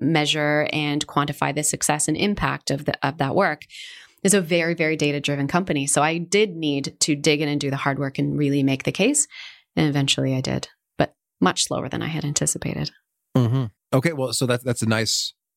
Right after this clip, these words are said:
Speaker 2: perspective. It, it may take some time, or it may be hopeless. Any
Speaker 1: <laughs>
Speaker 2: tips on how we can tell the difference sooner rather than later?
Speaker 1: I think I pursued it for three years because I did see progress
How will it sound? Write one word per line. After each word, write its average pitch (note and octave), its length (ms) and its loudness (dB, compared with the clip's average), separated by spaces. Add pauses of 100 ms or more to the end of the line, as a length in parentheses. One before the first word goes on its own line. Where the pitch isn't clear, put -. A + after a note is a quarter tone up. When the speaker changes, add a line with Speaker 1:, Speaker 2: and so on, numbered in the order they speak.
Speaker 2:
perspective. B2+ 420 2
It, A2+ 120 -2
it A#2 120 2
may A#2 160 4
take B2 260 0
some - 160 0
time, D3+ 460 -2 (760)
or B2+ 360 4
it C3 140 -4
may A#2 220 0
be G2 380 0 (440)
hopeless. - 580 -2 (120)
Any B2+ 760 2
Speaker 1:
<laughs> - 60 -20
Speaker 2:
tips - 480 2
on A#2+ 220 0
how A#2+ 360 0
we A#2+ 180 2
can A#2+ 180 0
tell A#2+ 180 0
the A#2+ 80 0
difference A#2+ 420 0
sooner C#3+ 280 4
rather C#3 260 0
than B2 120 -4
later? C3 280 -2 (680)
Speaker 1:
I A#3+ 100 2
think E4+ 300 2
I F#4 280 -2 (200)
pursued B3 480 2
it B3+ 140 0
for G3 100 0
three F#3+ 360 0
years E3 500 2
because F3 260 0
I F3 100 4
did F3 220 0
see - 200 0
progress C#3 840 0